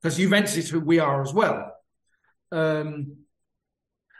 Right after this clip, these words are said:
yeah, I mean, it's an amazing story. The Toro story is, um, and, and, and,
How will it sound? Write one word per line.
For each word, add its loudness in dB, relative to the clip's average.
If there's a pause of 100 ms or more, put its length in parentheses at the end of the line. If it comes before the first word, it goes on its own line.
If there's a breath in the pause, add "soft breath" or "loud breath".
(120)
yeah, 4
I 4
mean, 4
it's 0
an 2
amazing 2
story. -2
The -4
Toro 4
story 4 (340 loud breath)
is, -2
um, 0
and, 2
and, 2
and, -2